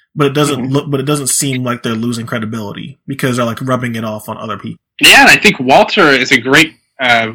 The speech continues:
Speaker 2: great point, and I, I totally agree with you about W X W in particular. I completely agree with you. Walter is someone that's very similar to someone like Daisuke Sekimoto or Okabayashi in Big Japan, in that he could be the champion,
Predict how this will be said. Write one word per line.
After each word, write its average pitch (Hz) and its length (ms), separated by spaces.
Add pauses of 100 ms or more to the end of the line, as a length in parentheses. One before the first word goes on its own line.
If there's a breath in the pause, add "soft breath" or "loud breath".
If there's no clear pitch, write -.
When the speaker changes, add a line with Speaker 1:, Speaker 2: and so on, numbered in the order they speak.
(120)
Speaker 2:
great 147 260
point, 196 360
and 131 220
I, 143 260
I 143 100
totally 190 280
agree 147 200
with 156 100
you 151 80
about 127 240
W 127 240
X 117 120
W 131 360
in 113 100
particular. 165 640 (380 loud breath)
I 120 80
completely 143 360
agree 135 220
with 151 60
you. 156 100
Walter 190 420
is 139 180
someone 151 260
that's 123 140
very 135 200
similar 165 380
to 123 180
someone 135 260
like 127 220
Daisuke 123 340 (100)
Sekimoto 127 520 (160)
or 120 160
Okabayashi 127 800 (500 loud breath)
in 139 360
Big 147 180
Japan, 175 400
in 143 80
that - 140
he 156 180
could 160 200
be 156 120
the 143 80
champion, 202 640